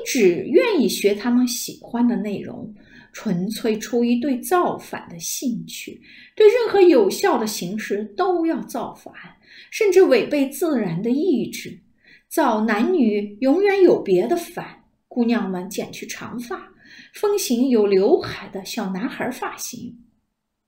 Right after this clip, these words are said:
简直无法把他们和小男孩辨别。青年男子为了显出女性的娇媚，始终把胡子剃得精光。男子之间的同性恋和女子之间的同性恋，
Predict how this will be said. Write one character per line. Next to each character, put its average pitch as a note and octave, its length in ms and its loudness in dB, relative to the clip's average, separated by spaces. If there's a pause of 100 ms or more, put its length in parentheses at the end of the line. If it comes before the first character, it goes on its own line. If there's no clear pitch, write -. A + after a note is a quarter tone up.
(320)
简 D4+ 200 2
直 F4 120 6
无 D#4+ 220 4
法 E4 240 -4
把 - 160 -2
他 C4 200 -6
们 B3 140 0
和 A3+ 320 -6 (220)
小 A#3 200 -8
男 G3 200 -6
孩 G3 220 -4
辨 G3+ 360 -6
别。 - 420 -12 (380)
青 D#4+ 220 -2
年 C#4+ 220 0
男 G#3+ 240 2
子 - 200 -4
为 E4 220 6
了 G#3+ 120 2
显 D3+ 300 -4
出 C#4 160 -4
女 C4 300 4
性 D#4+ 260 -6
的 G#3 80 0
娇 E4 360 -2
媚， F4+ 340 -4 (320)
始 - 240 -2
终 G4 220 2
把 - 420 -8
胡 C4 460 -2
子 F4+ 460 -4
剃 D4 220 -2
得 G#3 100 -4
精 G3 400 -6
光。 F#3 420 -6 (920)
男 C4 280 2
子 B3 160 -6
之 C4 180 -4
间 D4 220 -2
的 C4 120 0
同 G#3+ 300 -4
性 D4+ 260 -4
恋 C#4 460 -2
和 - 240 -4
女 C#4 280 2
子 - 180 -6
之 B3 160 -4
间 A#3 200 -2
的 A3 100 -2
同 F3+ 240 -10
性 G3 240 -8
恋， G#3+ 260 -8